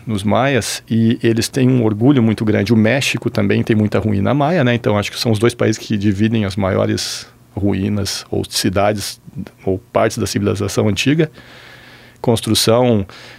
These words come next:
dois mil, dois mil e quinhentos anos atrás, né, dessas, dessas,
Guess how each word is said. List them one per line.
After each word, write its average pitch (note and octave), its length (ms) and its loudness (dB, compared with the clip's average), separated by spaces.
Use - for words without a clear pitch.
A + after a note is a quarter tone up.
dois G#2 300 2
mil, A2+ 260 4
dois G2+ 140 2
mil G#2+ 120 2
e - 20 -2
quinhentos A2 380 2
anos G#2 220 2
atrás, G#2 640 -2
né, G2 120 -2
dessas, G2 320 -2
dessas, - 600 -8